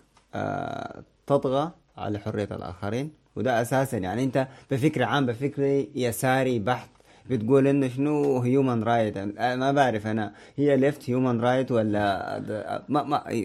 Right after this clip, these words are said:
وايت هيومن، ما، الله أعلم، فهمت علي؟ في النهاية أنت بتقول هيومن معناتها بني آدم. يا أخي زي ما قال لك المخلوق ده يعني الشاب يعني من بقيدة ولا إن شاء الله يكون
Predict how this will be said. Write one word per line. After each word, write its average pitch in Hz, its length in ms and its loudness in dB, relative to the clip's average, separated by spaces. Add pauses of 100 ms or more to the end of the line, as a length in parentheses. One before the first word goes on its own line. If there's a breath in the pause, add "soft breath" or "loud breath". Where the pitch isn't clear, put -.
(100)
وايت 123 460 6
هيومن، 123 220 2 (100)
ما، 123 200 -2
الله 160 300 4
أعلم، 117 300 2
فهمت 143 260 0
علي؟ 156 160 4
في 147 60 -2
النهاية 180 400 2 (260 loud breath)
أنت 185 80 0
بتقول 175 280 2
هيومن 196 260 4
معناتها 196 280 6
بني 156 260 8
آدم. 151 260 8 (280 loud breath)
يا 135 120 2
أخي 170 140 0
زي 165 100 2
ما 143 120 0
قال 143 160 0
لك 185 120 -4
المخلوق 151 440 2
ده 143 100 -2
يعني 90 280 -4 (420 soft breath)
الشاب 117 760 0
يعني 95 200 0
من 98 260 -2
بقيدة 120 440 2
ولا 107 280 0
إن 101 60 0
شاء 117 200 -4
الله 123 160 0
يكون 160 720 0